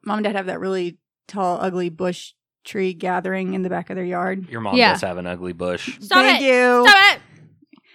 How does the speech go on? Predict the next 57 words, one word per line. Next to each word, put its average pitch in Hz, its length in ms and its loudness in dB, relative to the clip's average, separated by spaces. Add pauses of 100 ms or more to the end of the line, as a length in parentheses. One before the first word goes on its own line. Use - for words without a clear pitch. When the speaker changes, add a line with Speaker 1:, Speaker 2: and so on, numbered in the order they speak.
(120)
Speaker 1:
I 226 80 2
don't 277 100 4
really 302 160 6
know 247 120 4
what 214 180 6
it 185 80 -2
is. 180 180 2
It's 240 100 0
got 214 240 4
some 180 140 -2
weeds, 214 400 0
and 208 140 -4
now 320 200 6
their, 302 300 2
the 494 280 -4
yard 226 240 6
is 185 100 -2
not 180 380 -2
gross, 185 360 2
but 196 120 0
it's 180 100 0
just 185 140 -4
Speaker 3:
No, 311 80 0
Speaker 1:
that 185 360 2
Speaker 3:
it's 233 80 -10
just 226 200 -10
Speaker 1:
that 220 220 2
tree 196 240 -4
need, 175 240 -6
it 214 100 -2
does 233 220 6
need 180 200 -2
to 165 60 -6
go, 196 400 2
I 190 80 0
think. 196 480 -6 (400)
I 233 80 4
don't 226 100 4
know 196 80 4
what 170 120 0
they're 175 80 0
gonna 165 160 0
do 160 140 -4
with 160 120 -6
it. - 140 -10 (760)
It'd 214 100 2
be 202 100 2
a 185 40 4
pain 190 220 -2
in 170 80 -2
the 165 100 0
ass 156 200 -6
'cause 175 140 -10
it's 160 160 -8
big. - 320 -14 (920)
This 214 160 -2
guy 214 600 2